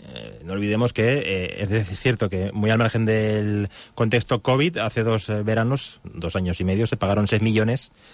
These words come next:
dos millones menos por En-, Enrique Gallego, los pagó el Getafe.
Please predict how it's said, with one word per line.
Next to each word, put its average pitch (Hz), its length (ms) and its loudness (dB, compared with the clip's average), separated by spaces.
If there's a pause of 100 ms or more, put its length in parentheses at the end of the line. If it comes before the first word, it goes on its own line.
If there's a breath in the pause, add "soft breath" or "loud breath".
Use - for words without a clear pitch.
(280 loud breath)
dos 95 120 -2
millones 101 260 2
menos 107 320 2
por 92 500 0
En-, 110 320 0
Enrique 101 300 0
Gallego, 101 420 2
los 98 120 -4
pagó 98 160 0
el 98 60 2
Getafe. 117 360 0